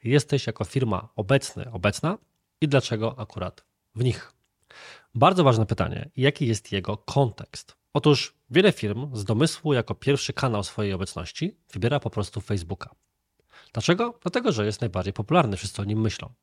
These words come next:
Tymczasem prawda jest taka, że być może akurat jeżeli jesteś z branży B two B i twoim celem jest pokazywanie się potencjalnym klientom, to akurat Facebook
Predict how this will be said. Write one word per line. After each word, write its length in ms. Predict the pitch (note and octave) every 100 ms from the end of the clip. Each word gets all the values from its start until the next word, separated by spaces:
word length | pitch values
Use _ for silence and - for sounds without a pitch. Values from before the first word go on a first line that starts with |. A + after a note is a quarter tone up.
| -
Tymczasem 460 | F3 C#3 - - - _ _ -
prawda 260 | C3+ C3+
jest 140 | C3 -
taka, 340 | - - B2
że 120 | A#2 A#2+
być 180 | A#2+
może 220 | F3 A#2+ F#2
akurat 360 | - A#2 A#2+
jeżeli 260 | A2+ A2 A2
jesteś 260 | A2 B2+
z 60 | A2
branży 380 | G#2 A2 G#2 F#2+
B 100 | A2+
two 120 | C#3+
B 100 | G2 B2 - -
i 80 |
twoim 280 | A2 B2+ C3+
celem 240 | - B2 A#2
jest 180 | -
pokazywanie 500 | - - A#2 A2 C3
się 280 | B2+ A#2+ A#2+ - _ _ -
potencjalnym 500 | - C3+ A#2+ B2 C#3
klientom, 540 | C#3+ G2 E2+ F#2+ A#2
to 160 | - -
akurat 320 | - E3+ F3+
Facebook 520 | - F#2 F2+ A#2+ -